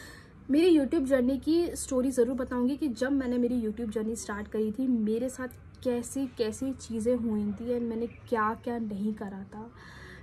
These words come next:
And आज <laughs> I'll tell you one day, definitely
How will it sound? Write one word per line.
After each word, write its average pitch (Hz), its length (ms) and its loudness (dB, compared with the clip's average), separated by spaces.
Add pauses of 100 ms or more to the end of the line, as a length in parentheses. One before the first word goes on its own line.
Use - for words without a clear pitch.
(180)
And 247 180 4 (160)
आज 302 580 4 (880)
<laughs> - 280 -8 (440)
I'll 226 140 -4
tell 208 240 -4
you 226 80 -2
one 214 280 -10
day, 233 100 -10 (240)
definitely 269 680 2